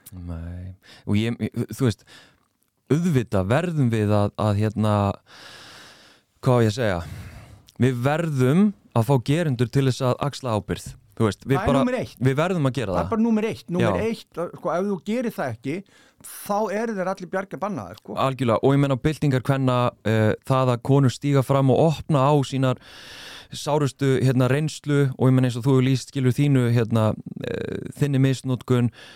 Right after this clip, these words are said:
Speaker 1: sko, þú veist, það verður að, hérna, þú veist, og það hefur í rauninni skapað þau tækifæri fyrir gerendur að axla ábyrgð, en síðan náttúrulega er þessi gagnrýni, sko, á hvers forsendum er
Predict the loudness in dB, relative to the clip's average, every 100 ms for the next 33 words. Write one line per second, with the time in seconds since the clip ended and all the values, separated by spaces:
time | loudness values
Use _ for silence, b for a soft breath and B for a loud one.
0 | B B 0 0 0 -8 _ _ -2 -2
1 | -2 -4 -2 2 2 4 2 2 0 2
2 | 0 2 -2 -2 -2 0 2 2 2 2
3 | 2 0 -2 0 -2 0 -2 -2 -2 -2
4 | 0 0 2 0 0 0 2 0 0 -6
5 | b b -2 0 0 -2 -2 2 0 0
6 | _ -2 -2 -2 -8 b b -6 -4 -2
7 | 0 0 0 -2 -2 -4 -2 0 0 2
8 | 2 2 2 2 2 0 -4 -4 -6 -8
9 | 0 0 -2 -6 -6 0 2 2 0 b
10 | b b b b -4 -2 -2